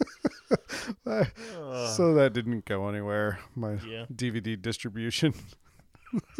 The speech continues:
Speaker 1: Oh, I
Speaker 2: Your
Speaker 1: was
Speaker 2: mini contacts in the film industry?
Speaker 1: I <laughs>
Speaker 2: You couldn't get this together?
Speaker 1: No, no, not this time. <laughs> Not this time.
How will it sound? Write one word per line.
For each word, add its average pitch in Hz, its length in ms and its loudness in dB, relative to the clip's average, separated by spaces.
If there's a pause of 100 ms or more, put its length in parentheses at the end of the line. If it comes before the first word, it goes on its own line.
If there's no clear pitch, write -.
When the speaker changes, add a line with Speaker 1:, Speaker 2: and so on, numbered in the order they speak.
(2250)
Speaker 1:
Oh, 165 640 -4 (280)
I 160 60 -6
Speaker 2:
Your 127 80 -2
Speaker 1:
was 143 80 -6
Speaker 2:
mini 143 200 -6
contacts 139 560 -6
in 135 60 -8
the 123 80 -8
film 127 260 -6
industry? 151 400 -6
Speaker 1:
I 143 160 6 (400)
<laughs> - 380 2
Speaker 2:
You 135 80 -8
couldn't 160 300 4
get 165 180 0
this 165 200 0
together? 185 440 0 (240)
Speaker 1:
No, 135 380 4 (100)
no, 123 280 2
not 113 200 -2
this 110 160 -6
time. 120 320 0 (100)
<laughs> - 100 -20
Not 156 280 0
this 151 200 -2
time. 139 220 -8